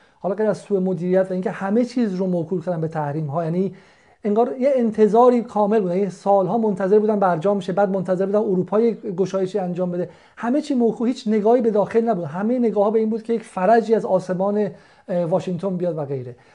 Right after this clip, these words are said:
و یکی دیگه‌اش این بود که در این دوره‌ای که اتفاق افتاد، فساد به شدت زیاد شد. آیا شما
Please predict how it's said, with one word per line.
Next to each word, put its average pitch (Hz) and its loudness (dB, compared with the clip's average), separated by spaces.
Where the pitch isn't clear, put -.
و 262 2
یکی 311 2
دیگه‌اش 294 2
این 311 -4
بود 294 -2
که 294 -6
در 247 -2
این 285 2
دوره‌ای 240 4
که 247 -2
اتفاق 208 -2
افتاد، 214 -2
فساد 240 -4
به 214 0
شدت 226 0
زیاد 160 -4
شد. - -20
آیا 269 2
شما 247 0